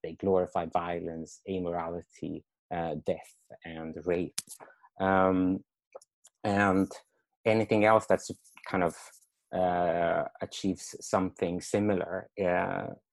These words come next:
i-, is, is glorified by them. Uh, so they kind of, um, romanticize, um, the death brought about by organizations like isis, just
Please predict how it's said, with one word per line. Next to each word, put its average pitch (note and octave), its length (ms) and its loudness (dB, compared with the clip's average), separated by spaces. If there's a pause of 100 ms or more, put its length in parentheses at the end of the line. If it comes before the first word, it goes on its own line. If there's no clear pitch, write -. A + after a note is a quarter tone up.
(220)
i-, F#2+ 160 0 (280)
is, - 180 -4
is G2 200 -4
glorified A2+ 520 4
by - 240 -6
them. - 280 -8 (460)
Uh, F#2 400 4
so G2 280 4
they F2+ 240 6
kind F#2 300 0
of, E2+ 180 2 (760)
um, E2+ 460 -4 (460)
romanticize, F#2 1160 0 (100)
um, E2 560 -2
the F2 80 -2 (100)
death - 460 -6
brought F2+ 340 -4
about E2 340 2 (120)
by E2 200 2
organizations E2+ 760 -4
like E2 180 -2
isis, - 560 -2
just - 300 -8